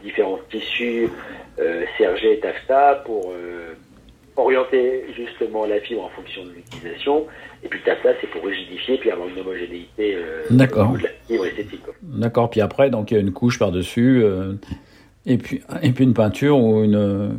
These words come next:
Speaker 2: ou,
Speaker 1: Voilà, après,
Speaker 2: ou un
Speaker 1: après,
Speaker 2: vernis.
Speaker 1: t'as une, t'as une résine globale de glaçage qui vient vraiment homogénéiser l'ensemble, et ce qui fait que, si Dieu, si, le, l'un des paradoxes de ce cadre, d'ailleurs, on avait, euh, avec Guillaume des Matos Vélo, on avait joué, il nous avait,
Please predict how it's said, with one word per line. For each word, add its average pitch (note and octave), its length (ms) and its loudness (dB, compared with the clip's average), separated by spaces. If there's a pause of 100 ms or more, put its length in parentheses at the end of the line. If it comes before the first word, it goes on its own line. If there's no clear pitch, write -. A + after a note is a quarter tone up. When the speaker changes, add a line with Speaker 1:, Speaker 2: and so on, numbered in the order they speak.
(220)
Speaker 2:
ou, - 60 -8 (200)
Speaker 1:
Voilà, D3+ 320 -2
après, - 200 -2
Speaker 2:
ou C#3 60 0
un - 60 -2
Speaker 1:
après, A2 140 4
Speaker 2:
vernis. B2 340 4 (420)
Speaker 1:
t'as C3 100 0
une, C#3 140 -8
t'as C3 140 0
une B2+ 100 -4
résine C3+ 320 0
globale C3+ 360 2
de A#2+ 80 -2
glaçage B2 440 -2 (120)
qui F#2+ 120 -16
vient F#2+ 160 -12 (160)
vraiment G#2 520 -8 (440)
homogénéiser A#2 720 -2
l'ensemble, A#2 560 0
et F2+ 180 -10
ce - 80 -20
qui - 60 -16
fait C#3+ 220 2
que, C#3+ 100 -6 (720)
si A3+ 60 -20
Dieu, C#3 140 -2 (260)
si, - 80 -18 (540)
le, C3 120 0
l'un D#3 220 0
des C#3+ 140 4
paradoxes A#2+ 500 2
de A2 140 -8
ce - 60 -18
cadre, E3 260 4
d'ailleurs, G#2 340 -2
on F#2 100 -16
avait, F#2 260 -14
euh, E2+ 100 -16 (720)
avec F#2 220 -4
Guillaume A2 240 0
des G#2 80 -10
Matos F#2+ 360 -6
Vélo, A2 380 2
on F2 40 -10
avait F2 220 -10
joué, G#2+ 240 -8
il G2 120 -14
nous F#2+ 200 -12
avait, F#2+ 200 -4